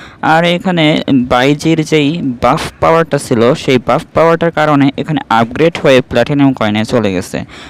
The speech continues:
আর এটার সময়কাল এখনও বিশ ঘন্টা আছে, যে বিশ ঘন্টার ভিতরে আমি আরও একটা ডানজনটাকে ক্লিয়ার করতে পারবো। তো এরপর তার সিস্টেম বলতেছে, "তুমি কি ট্রেজার চেস্টটাকে ওপেন করতে চাও কি না?" তো এখানে লিওনি বলতেছে, "হ্যাঁ, ওপেন করতে চাই।"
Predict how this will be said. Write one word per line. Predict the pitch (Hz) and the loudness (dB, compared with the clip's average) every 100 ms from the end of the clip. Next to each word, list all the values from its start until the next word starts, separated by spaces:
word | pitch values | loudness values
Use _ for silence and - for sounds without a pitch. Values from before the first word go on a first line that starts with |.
| - | -4
আর | - 113 | 0 2
এটার | 113 143 | 2 0
সময়কাল | - 151 160 160 139 | 0 0 2 0 0
এখনও | 135 165 156 127 | 0 2 2 2
বিশ | 131 123 - | 2 0 0
ঘন্টা | 120 107 98 | -2 0 0
আছে, | 98 - 131 175 - - - 113 | 0 -2 -2 -2 -6 -20 -6 0
যে | 120 113 | 2 4
বিশ | 123 127 | 4 2
ঘন্টার | 135 131 143 | 2 2 2
ভিতরে | 139 139 143 147 147 | 0 0 0 2 2
আমি | 127 127 | 2 2
আরও | 117 113 | 2 2
একটা | 120 113 95 - 127 160 | 2 0 -2 -2 0 0
ডানজনটাকে | 120 110 110 120 120 127 123 139 | 0 2 2 2 0 -2 -4 -8
ক্লিয়ার | - - 117 113 | -10 -4 0 0
করতে | 113 107 104 | 0 -2 0
পারবো। | 104 90 120 160 - - - - _ _ _ _ - | 0 2 2 0 -6 -20 -20 -20 _ _ _ _ -2
তো | 165 | 4
এরপর | 175 202 | 6 4
তার | 196 190 | 4 0
সিস্টেম | 185 185 185 202 196 | 0 0 2 2 2
বলতেছে, | 190 185 185 170 156 | 2 2 2 4 2
"তুমি | 165 170 | 2 0
কি | 175 | -2
ট্রেজার | 175 170 160 170 | 0 0 2 0
চেস্টটাকে | - 180 180 180 | 0 0 0 2
ওপেন | 165 - 175 | 2 4 0
করতে | - - 175 | 0 0 0
চাও | - 156 | 0 0
কি | 151 143 | 0 0
না?" | 139 | 0
তো | 165 180 | 0 0
এখানে | 185 - 170 | 0 0 0
লিওনি | 160 165 165 | 0 0 2
বলতেছে, | 151 147 147 151 | 2 2 0 2
"হ্যাঁ, | 147 135 | 4 4
ওপেন | 139 147 143 | 2 0 0
করতে | 131 - | -2 -2
চাই।" | 127 120 131 | -2 0 -2